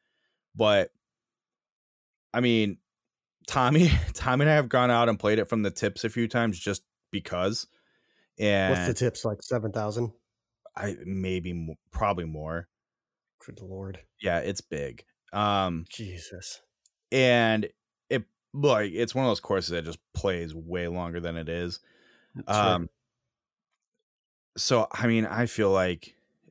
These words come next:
Speaker 1: if you're going out there over twelve, you, you better not wanna play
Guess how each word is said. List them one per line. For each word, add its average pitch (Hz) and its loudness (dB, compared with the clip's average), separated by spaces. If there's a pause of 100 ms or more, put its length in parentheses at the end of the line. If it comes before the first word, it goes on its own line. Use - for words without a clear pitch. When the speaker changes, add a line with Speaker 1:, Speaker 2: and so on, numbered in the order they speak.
(100)
Speaker 1:
if 107 -4
you're 120 2
going 107 0
out 95 0
there 92 0 (1900)
over 110 2
twelve, 98 0 (480)
you, 107 0 (680)
you 117 -4
better 117 4
not 98 0 (300)
wanna 92 -2
play 92 0